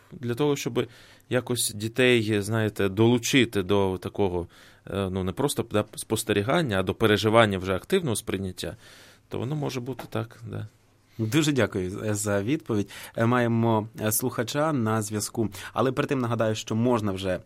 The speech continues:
Speaker 2: всім нагадаю, що можна вже телефонувати. І хто забув, номера телефонів нашої студії: нуль сорок чотири п'ятсот сімдесят сім п'ятдесят шість сорок п'ять, нуль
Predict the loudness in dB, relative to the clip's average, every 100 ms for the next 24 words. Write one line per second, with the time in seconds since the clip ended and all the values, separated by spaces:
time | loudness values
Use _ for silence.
0 | -8 -4 0 0 0 0 0 0 -2 -2
1 | -2 -4 -4 0 0 0 0 0 -2 -2
2 | -2 -2 -4 -2 -2 -2 -2 -2 -2 0
3 | 0 0 -4 -4 -4 -2 -4 -4 -6 -4
4 | -4 -4 -6 -12 -12 -2 0 2 0 -4
5 | -4 -4 -4 -4 -4 -4 -4 -4 -4 -4
6 | -4 -4 -4 -4 -6 -6 -6 -8 -8 -8
7 | -6 -4 -4 -4 -4 -6 -16 -10 -2 -2